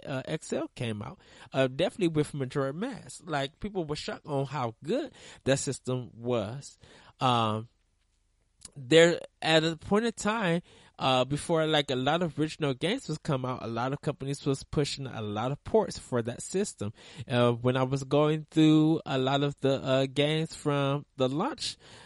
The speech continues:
uh, release, uh, the, those from, was from a lot of ports, and most of those games could be played on the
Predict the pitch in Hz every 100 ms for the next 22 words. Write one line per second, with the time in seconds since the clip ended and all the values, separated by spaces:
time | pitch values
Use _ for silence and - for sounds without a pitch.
0 | - _ 131 123 120 131 139 135 135 -
1 | - 135 120 101 117 120 117 110 135 -
2 | 160 139 117 120 120 - 120 120 110 110
3 | 117 127 - 220 170 - - - 135 123
4 | 131 190 - 165 156 - 143 127 131 -
5 | 127 123 - 113 117 117 - 113 110 113
6 | - - - -